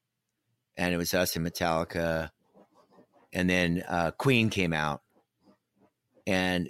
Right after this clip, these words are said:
you can watch it on YouTube. It's probably one of the most incredible shows.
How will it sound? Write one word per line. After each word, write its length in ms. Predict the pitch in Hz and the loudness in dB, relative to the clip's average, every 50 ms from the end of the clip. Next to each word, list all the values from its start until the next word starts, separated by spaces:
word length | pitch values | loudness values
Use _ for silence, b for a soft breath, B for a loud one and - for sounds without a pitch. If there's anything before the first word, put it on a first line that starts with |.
| - - | -4 -2
you 100 | 135 139 | -2 2
can 160 | - 185 185 | 4 4 4
watch 260 | 180 196 - 226 - | 6 6 4 4 4
it 60 | 214 185 | 4 4
on 120 | 151 131 | 4 4
YouTube. 500 | 117 110 117 123 120 - - 98 85 78 | 4 6 6 4 4 2 2 0 0 2
It's 200 | 95 95 - - | 0 -2 -4 -6
probably 320 | - - 185 175 185 180 151 | -4 0 2 4 6 6 6
one 180 | 131 127 120 | 6 6 4
of 80 | 117 107 | 4 4
the 200 | 98 98 98 92 | 4 4 4 4
most 300 | 101 101 104 101 - - | 4 4 4 2 2 0
incredible 480 | 104 98 - 120 117 113 107 104 98 90 | -2 0 2 4 4 4 4 4 2 2
shows. 640 | - - 117 110 107 104 98 90 87 87 - - | 2 4 4 6 6 6 6 4 4 0 -4 -10